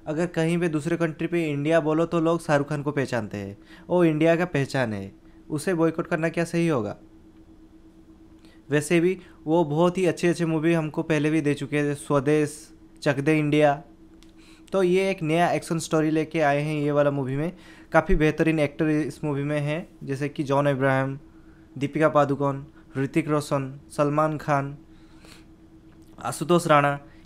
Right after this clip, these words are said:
ये सारे एक्टर बहुत ही हैवी हैवी एक्टर, मतलब बहुत ही बेहतरीन एक्टर सारे हैं।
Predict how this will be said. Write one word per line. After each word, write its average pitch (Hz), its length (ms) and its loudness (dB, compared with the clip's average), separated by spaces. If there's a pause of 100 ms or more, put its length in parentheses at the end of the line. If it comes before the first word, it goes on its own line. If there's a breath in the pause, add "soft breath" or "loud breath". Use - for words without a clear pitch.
ये 175 140 0
सारे 165 340 2
एक्टर 156 340 -2
बहुत 165 440 0
ही 190 60 0
हैवी 156 300 2
हैवी 170 420 4
एक्टर, 160 380 -2
मतलब 156 320 -2
बहुत 151 400 -4
ही 175 420 0 (360 loud breath)
बेहतरीन 170 400 2
एक्टर 160 280 0
सारे 147 300 0
हैं। 156 260 -4